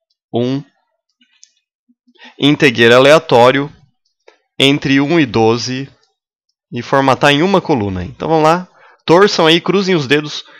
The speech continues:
e vamos ver quem é que ganhou o item de upgrade dos free to plays. Número onze, vamos ver quem é a entrada número onze. Dois, três, quatro, cinco, seis, sete, oito, nove, dez,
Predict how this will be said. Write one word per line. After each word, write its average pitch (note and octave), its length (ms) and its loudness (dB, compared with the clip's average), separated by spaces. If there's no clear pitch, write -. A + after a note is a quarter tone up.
e G#2+ 60 -12
vamos D3 160 0
ver C#3+ 100 -2
quem D3 140 0
é D3+ 40 0
que D#3+ 120 -8
ganhou C#3 420 2
o A#2 80 0
item A#2+ 420 -2
de A2+ 260 -4
upgrade A2+ 600 -4
dos A2+ 200 -10
free A#2+ 140 -10
to C3+ 140 -10
plays. - 540 -10
Número F3+ 280 4
onze, D3+ 760 4
vamos C3 260 -2
ver C#3+ 100 -2
quem C#3 280 0
é - 20 2
a - 20 2
entrada A#2+ 360 0
número A#2+ 320 -2
onze. D3+ 500 -2
Dois, C#3 360 -2
três, C3 560 -2
quatro, B2 420 0
cinco, B2 500 -10
seis, A#2+ 380 -6
sete, - 640 -4
oito, A#2 320 -8
nove, A2+ 400 -2
dez, C3+ 420 0